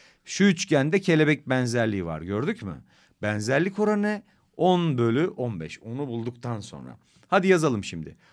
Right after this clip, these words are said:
On bölü on beş benzerlik oranı var. Beş ile sadeleştirdim. İki bölü üç. Yani benim şuradaki uzunluğum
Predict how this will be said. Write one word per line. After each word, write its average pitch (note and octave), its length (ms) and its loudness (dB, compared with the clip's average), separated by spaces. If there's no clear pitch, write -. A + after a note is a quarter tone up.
On G3+ 440 2
bölü D#3 200 4
on E3 380 0
beş E3 260 -2
benzerlik C#3+ 560 -2
oranı A2+ 260 -2
var. F2+ 240 -6
Beş D#3+ 200 -2
ile C3+ 100 -8
sadeleştirdim. G2 920 -6
İki - 240 -6
bölü G2 160 -4
üç. - 240 -16
Yani D3+ 540 2
benim F3 320 4
şuradaki E3 460 -2
uzunluğum C3+ 680 -2